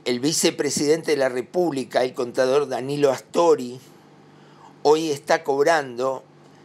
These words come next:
cerca de trescientos mil pesos, atiendan bien, ¿eh? Diez mil pesos por día de salario,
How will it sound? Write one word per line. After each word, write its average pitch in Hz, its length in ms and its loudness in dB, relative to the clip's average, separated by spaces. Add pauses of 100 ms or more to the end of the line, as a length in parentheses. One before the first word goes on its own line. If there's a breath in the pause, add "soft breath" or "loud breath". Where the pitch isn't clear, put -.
(260 loud breath)
cerca 165 600 2
de 139 140 -6
trescientos 175 1300 -2
mil 180 500 -2 (220)
pesos, 175 680 0 (300)
atiendan 139 540 0
bien, 165 260 2
¿eh? 135 280 -8 (560 loud breath)
Diez 139 220 0
mil 202 240 -4
pesos 190 400 0
por 131 180 2
día 135 420 0 (760 loud breath)
de 220 160 2
salario, 180 680 2